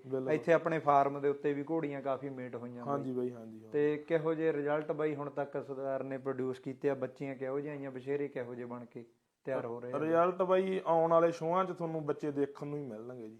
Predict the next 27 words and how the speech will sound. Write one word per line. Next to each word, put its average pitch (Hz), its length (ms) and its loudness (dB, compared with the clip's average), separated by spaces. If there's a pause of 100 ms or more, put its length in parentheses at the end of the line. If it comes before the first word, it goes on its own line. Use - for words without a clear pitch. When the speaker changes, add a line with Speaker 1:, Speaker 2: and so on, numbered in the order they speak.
Speaker 2:
ਹੂੰ। 131 220 -10 (260)
Speaker 1:
ਦਸ 147 240 6
ਬਾਰਾਂ 151 300 4
ਬੱਚੇ 151 280 -2
ਸ਼ੋਆਂ 151 280 -2
'ਚ 165 60 -4
ਮਿਲਣਗੇ। 147 540 -6 (240)
Speaker 2:
ਠੀਕ 143 220 -4
ਹੈ 131 80 -2
ਬਾਈ। 120 140 -10 (840)
Speaker 1:
ਤੇ 131 440 0 (420)
ਬਾਕੀ 139 320 -4
ਉੱਥੇ 139 280 -6
ਹੀ 135 40 -8
ਪਤਾ 135 240 -6
ਲੱਗੂ 113 340 -8
ਜੀ। 131 140 -14 (280)
Speaker 2:
ਹੂੰ। 135 140 -10
Speaker 1:
ਆਪਾਂ 135 340 -2
ਆਪਦੇ 135 200 -2
ਮੂੰਹ 143 260 -6
ਤਾਂ 139 140 -4
ਕਿਉਂ 127 280 -10
ਵਡਿਆਈ 123 340 -2
ਕਰਾਂਗੇ, 127 280 -6
ਹਨਾ 151 180 -6
ਜੀ? 156 100 -10